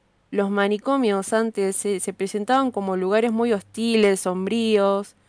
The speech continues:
y cosas así, o sea, estamos hablando de salud mental. En cambio, hoy en día quizás hasta hay personajes con probla-,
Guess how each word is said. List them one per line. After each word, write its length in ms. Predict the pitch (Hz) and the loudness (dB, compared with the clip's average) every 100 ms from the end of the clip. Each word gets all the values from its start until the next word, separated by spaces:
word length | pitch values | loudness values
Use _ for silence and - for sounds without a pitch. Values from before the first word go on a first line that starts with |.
| _ _ _ _ | _ _ _ _
y 80 | 185 | -10
cosas 360 | - 214 226 196 | -4 -2 0 0
así, 420 | 185 247 196 165 | -2 -2 -4 -6
o 80 | - | -12
sea, 180 | 160 160 | -12 -12
estamos 440 | 160 - 190 190 - - | -12 -8 -8 -8 -12 -12
hablando 460 | 175 170 175 190 202 | -8 -4 -4 0 0
de 200 | 202 190 | 0 0
salud 280 | - 170 | -2 -4
mental. 480 | 170 170 165 165 175 - _ _ _ - | -4 -6 -8 -10 -10 -14 _ _ _ -4
En 140 | 226 | 0
cambio, 300 | 254 277 277 | 2 2 2
hoy 120 | 285 | 2
en 160 | 285 277 | 2 2
día 220 | 277 254 | 2 2
quizás 580 | 214 226 254 247 233 - | 2 0 2 4 2 -2
hasta 260 | 202 - 262 | -4 -4 -4
hay 60 | |
personajes 680 | 269 277 - 233 302 - 233 | -4 -6 -4 -2 -2 -2 -4
con 200 | - 190 | -4 -6
probla-, 440 | 180 180 180 180 | -4 -2 0 -2